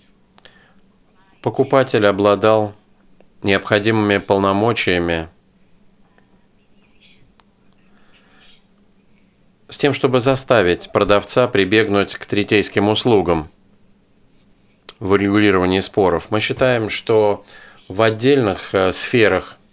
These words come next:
э, деятельности или услуг, э, именно, э, услуги третьих сторон в качестве посредников могут сыграть решающую положительную роль. В Португалии, начиная с одиннадцатого года,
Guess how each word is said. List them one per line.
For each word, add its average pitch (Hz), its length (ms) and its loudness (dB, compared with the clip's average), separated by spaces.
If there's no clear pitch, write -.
э, - 260 -10
деятельности 92 1000 -2
или 98 160 0
услуг, 123 680 0
э, 104 220 0
именно, 120 640 2
э, 98 300 2
услуги 113 460 0
третьих 107 440 -2
сторон 113 480 2
в - 120 -14
качестве 92 420 0
посредников 101 800 -2
могут 104 300 0
сыграть 98 340 0
решающую 95 720 0
положительную 92 640 0
роль. 80 220 0
В - 80 -18
Португалии, 139 500 0
начиная 110 420 -2
с 101 100 -6
одиннадцатого 101 720 -2
года, 120 460 -2